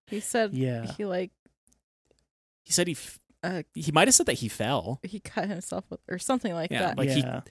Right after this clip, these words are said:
Speaker 3: but yeah, like, says that, and nine one one operator's like, "Okay, like,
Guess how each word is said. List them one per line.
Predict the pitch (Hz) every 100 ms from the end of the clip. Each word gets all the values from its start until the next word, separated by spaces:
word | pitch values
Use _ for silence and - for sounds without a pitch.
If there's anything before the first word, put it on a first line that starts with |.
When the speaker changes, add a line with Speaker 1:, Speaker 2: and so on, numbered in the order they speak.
| _ _ -
Speaker 3:
but | 135
yeah, | 127 117
like, | 113 - _ _ _ _ _ _ -
says | 170 127
that, | 131 139
and | 135
nine | 123 123
one | 120
one | 117
operator's | 117 131 123 120 123
like, | 120
"Okay, | 135 - 139 147
like, | 135